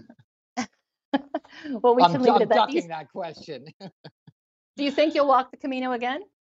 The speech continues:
Speaker 1: For
Speaker 2: I
Speaker 1: this
Speaker 2: would in a
Speaker 1: last
Speaker 2: minute.
Speaker 1: time.
Speaker 2: I would
Speaker 1: You
Speaker 2: in a
Speaker 1: would do
Speaker 2: minute.
Speaker 1: it.
Speaker 2: It's the best, it's the best thing I've ever done twice. Yeah, I would do it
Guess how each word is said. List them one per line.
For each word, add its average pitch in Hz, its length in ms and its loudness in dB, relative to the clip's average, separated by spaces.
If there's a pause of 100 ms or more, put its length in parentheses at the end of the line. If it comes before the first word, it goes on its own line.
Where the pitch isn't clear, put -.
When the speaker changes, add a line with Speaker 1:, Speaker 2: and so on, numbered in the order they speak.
(640)
Speaker 1:
For 202 60 0
Speaker 2:
I 214 80 4
Speaker 1:
this 220 80 2
Speaker 2:
would 220 60 2
in 214 40 0
a - 20 0
Speaker 1:
last 196 140 2
Speaker 2:
minute. 170 180 -6
Speaker 1:
time. 165 100 -8 (720)
Speaker 2:
I 165 140 -6
would 156 180 -2
Speaker 1:
You 247 60 -4
Speaker 2:
in - 20 -4
a 285 40 2
Speaker 1:
would 277 100 -2
do 277 80 -4
Speaker 2:
minute. 214 140 -2
Speaker 1:
it. - 20 -6
Speaker 2:
It's 151 100 -10
the 202 60 -8
best, 196 320 -2 (260)
it's 165 180 -8
the 185 80 -6
best 190 200 2
thing 185 160 -4
I've 165 80 -4
ever 160 180 -4
done 143 220 -8
twice. - 360 -14
Yeah, 147 180 -4
I 151 200 -4
would 151 160 -4
do 151 180 -4
it 131 140 -8